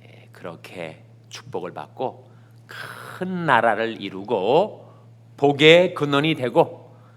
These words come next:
세상의 모든 민족이 아브라함을 통해서 복을 받게 된 것은 그가 하나님이 그를 택하신 목적을 충실하게, 에, 이행했기 때문에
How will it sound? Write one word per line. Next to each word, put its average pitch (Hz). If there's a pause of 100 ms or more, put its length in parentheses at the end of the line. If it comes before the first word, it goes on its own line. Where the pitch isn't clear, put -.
(120)
세상의 127
모든 151
민족이 160 (360)
아브라함을 98
통해서 127 (340)
복을 170
받게 156
된 127
것은 120 (800)
그가 87 (640)
하나님이 85
그를 85
택하신 -
목적을 117 (340)
충실하게, 123 (480)
에, -
이행했기 107
때문에 87